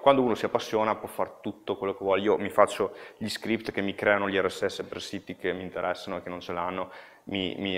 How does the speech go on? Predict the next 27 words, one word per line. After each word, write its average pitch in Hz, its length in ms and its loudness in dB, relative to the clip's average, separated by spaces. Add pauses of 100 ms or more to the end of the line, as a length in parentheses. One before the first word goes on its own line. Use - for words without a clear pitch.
estraggono 92 520 2
l'articolo 92 360 -2
integrale, 90 540 2
mi 87 560 -6
converto, 90 480 -2
filtrano, 92 400 -4
eccetera. 90 320 -6 (380)
Ok, 85 380 2 (360)
però 117 140 8
quelle 110 180 6
sono 101 200 0
un 90 60 -2
po' - 640 2 (420)
tematiche 92 540 0
più, 92 420 -4
eh, 92 40 -2
avanzate 90 840 0
che 90 120 -6
magari 87 420 -2
non, 87 180 -8
<laughs> - 1160 -16
non - 140 -8
sono 104 200 -2
adatte 90 300 0
per 90 100 -6
questa 87 240 -8
sera. 92 340 -8